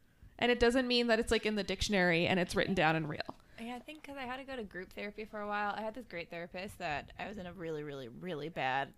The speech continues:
Speaker 2: teaching experience.
Speaker 1: Yes,
Speaker 2: Which
Speaker 1: you
Speaker 2: if
Speaker 1: were.
Speaker 2: you are, just get out. Like, it doesn't mean teaching's not for you. It just means that that school sucks, um, or admin or whatever.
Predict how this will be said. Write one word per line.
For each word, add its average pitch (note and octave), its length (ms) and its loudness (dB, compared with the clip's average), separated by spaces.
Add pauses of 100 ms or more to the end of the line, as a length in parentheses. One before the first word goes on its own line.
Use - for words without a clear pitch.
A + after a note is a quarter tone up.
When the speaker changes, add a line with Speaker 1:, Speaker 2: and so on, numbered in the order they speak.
(160)
Speaker 2:
teaching D#3 300 -12
experience. G#3 840 -8 (120)
Speaker 1:
Yes, - 440 2
Speaker 2:
Which G#3 100 2
Speaker 1:
you G#3 80 8
Speaker 2:
if G3 60 6
Speaker 1:
were. F#3 120 8
Speaker 2:
you D3+ 40 2
are, F#3+ 240 0
just F#3+ 320 -12
get - 280 -8
out. E3 360 -2
Like, G3+ 260 -6
it - 80 -8
doesn't C4+ 220 -4
mean C4+ 160 -4
teaching's G3+ 400 -6
not G#3 180 -4
for G#3 60 -12
you. G3 160 -6
It F#3+ 80 -10
just E3+ 220 -16
means D#3+ 300 -12
that D3+ 120 -12
that - 220 -8
school B2+ 260 -16 (140)
sucks, - 380 -12 (520)
um, B2 260 -8
or C3 80 -2
admin - 500 -4
or - 60 -10
whatever. - 440 -8